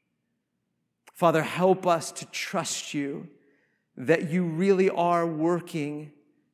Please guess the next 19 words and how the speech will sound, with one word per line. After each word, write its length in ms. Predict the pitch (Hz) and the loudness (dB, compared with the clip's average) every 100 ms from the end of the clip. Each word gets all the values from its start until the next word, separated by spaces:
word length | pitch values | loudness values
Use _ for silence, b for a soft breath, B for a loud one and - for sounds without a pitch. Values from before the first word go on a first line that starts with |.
| _ | _
through 480 | - - 170 190 | -12 -4 2 4
these 260 | 170 180 - | 4 0 -4
trials, 680 | - 165 139 135 139 - - _ _ _ _ _ _ _ _ _ - | -6 -2 0 -2 -8 -16 -20 _ _ _ _ _ _ _ _ _ -4
that 200 | 156 - | -2 0
someday 560 | - - 190 190 170 160 | -4 0 2 4 2 2
we 220 | 147 175 | 0 -2
will 180 | 156 156 | -2 -4
see 320 | - - 190 | -4 -4 -4
you 180 | 170 165 | -4 -4
face 460 | - 190 175 175 | -4 -2 -2 -2
to 80 | - | -8
face, 480 | - 160 143 - - _ _ _ _ _ _ _ _ _ _ _ | -8 -8 -8 -12 -18 _ _ _ _ _ _ _ _ _ _ _
and 120 | 160 160 | -4 2
that 100 | 165 | 2
if 160 | 151 | 2
we 220 | 156 190 196 | 0 2 4
will 640 | 185 180 170 160 - - - | 4 4 4 2 -2 -12 -8
remain 500 | 156 170 170 185 175 | 0 2 2 2 0
steadfast 960 | - - 185 147 - 127 117 - - | -4 -2 -2 -2 -4 -6 -6 -14 -18